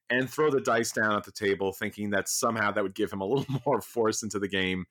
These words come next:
So there's a part of that. I guess Munchkin was one of those things where it was, you know, going to meetup groups, and one of the kind of social, kind of fun games that people could play and laugh about was Munchkin. Plays a ton of people, not really well,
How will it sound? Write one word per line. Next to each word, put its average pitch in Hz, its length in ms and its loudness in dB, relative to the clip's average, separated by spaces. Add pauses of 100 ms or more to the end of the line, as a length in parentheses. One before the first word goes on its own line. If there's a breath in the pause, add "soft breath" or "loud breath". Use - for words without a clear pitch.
(920)
So 139 380 0
there's 160 360 4
a 156 60 0
part 123 300 0
of 104 60 -4
that. 98 380 2 (140)
I 120 100 0
guess 135 600 0 (240)
Munchkin 151 580 -2
was 170 220 0
one 170 100 2
of 175 60 2
those 180 160 0
things 175 360 -2
where 127 200 4
it 120 80 2
was, 117 420 -2
you 127 80 0
know, 110 120 2
going 117 240 0
to 110 100 -8
meetup 117 280 -2
groups, 110 580 0
and 104 680 2
one 117 220 -2
of 113 80 0
the 110 80 0
kind 110 220 -2
of 95 80 -2
social, 104 540 0
kind 101 200 -2
of - 80 -2
fun 196 260 0
games 151 340 2
that 127 100 0
people 123 220 -2
could - 140 -8
play 113 220 2
and 104 100 2
laugh 104 220 0
about 101 220 2
was 95 140 -4
Munchkin. 98 540 -4 (420)
Plays 117 160 2
a 110 40 -6
ton 110 140 -2
of 98 80 -4
people, 101 640 -2
not 107 280 -2
really 95 200 0
well, 131 580 0